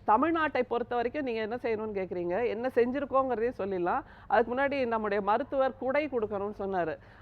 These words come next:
பொதுவாக இது நிச்சயமாக நம்முடைய முதல்வர் அவர்களின் காதுகளுக்கு சென்று சேரும். ஏனென்றால்,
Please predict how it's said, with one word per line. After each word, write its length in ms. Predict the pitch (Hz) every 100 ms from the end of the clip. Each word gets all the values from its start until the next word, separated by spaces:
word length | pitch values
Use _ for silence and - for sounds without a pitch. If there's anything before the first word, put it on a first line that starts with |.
| -
பொதுவாக 500 | 247 277 302 302 294
இது 220 | 254 226
நிச்சயமாக 640 | 226 - 311 311 254 269 277
நம்முடைய 540 | 233 220 208 208 190
முதல்வர் 440 | 202 220 285 285 269
அவர்களின் 420 | 214 220 208 202
காதுகளுக்கு 520 | 220 247 269 233 226
சென்று 380 | 247 220 220 240
சேரும். 420 | 226 220 247 240 -
ஏனென்றால், 640 | 180 220 240 196 247 311